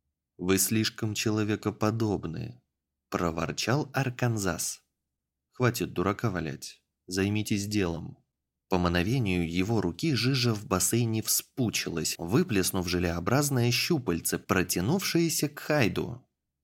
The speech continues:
Залив рану в его животе биовеществом, щупальце убралось обратно. «Зачем ты это сделал?» истерично взвизгнула королева. Иметь Хайда в противниках ей явно не хотелось.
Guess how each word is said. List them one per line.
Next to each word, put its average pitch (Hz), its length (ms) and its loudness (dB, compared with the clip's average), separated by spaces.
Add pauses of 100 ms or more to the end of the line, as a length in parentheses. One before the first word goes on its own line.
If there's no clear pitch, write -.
(160)
Залив 95 420 2
рану 120 260 2
в 87 40 -4
его 98 280 2
животе 90 420 0
биовеществом, 87 1080 -2
щупальце 135 800 -2
убралось 82 580 -2
обратно. 90 600 -2 (600)
«Зачем 302 380 6
ты 339 100 8
это 349 160 6
сделал?» 285 720 6 (460)
истерично 90 680 -2
взвизгнула 87 640 0
королева. 104 680 -2 (840)
Иметь 107 500 2
Хайда 135 340 2
в - 100 -8
противниках 95 800 2
ей 87 280 4
явно 180 520 2
не 113 300 2
хотелось. 110 1000 -2